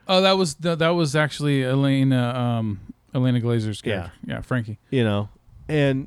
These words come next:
Speaker 2: and then all of a sudden it's just like, "Uh, I'm not gonna do that," and then, and then they're doing it, right?
Speaker 1: Yeah.
Speaker 2: But none of it is interesting.
Speaker 1: I know. I like the honesty of the characters. Like,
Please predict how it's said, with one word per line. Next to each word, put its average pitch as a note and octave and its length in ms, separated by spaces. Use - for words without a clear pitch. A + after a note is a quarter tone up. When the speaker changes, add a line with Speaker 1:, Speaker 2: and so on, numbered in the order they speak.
Speaker 2:
and C#3+ 140
then C#3 140
all C#3+ 100
of C3 60
a B2+ 60
sudden D3 260
it's A#2 80
just B2+ 160
like, C3+ 100
"Uh, D3+ 240
I'm C#3 100
not E3+ 140
gonna C#3 160
do A2+ 200
that," A2+ 300
and B2 120
then, G#2+ 380
and A#2+ 180
then A2 100
they're A2+ 100
doing C#3 300
it, F#2 140
right? G2+ 280
Speaker 1:
Yeah. D#3 200
Speaker 2:
But F3 280
none G#3 480
of F#3 160
it F3+ 220
is E3 240
interesting. B2+ 800
Speaker 1:
I F#3 80
know. F#3+ 140
I F3+ 120
like G#3 260
the G3 100
honesty F3 540
of D#3 100
the C#3+ 80
characters. D3 640
Like, B2 360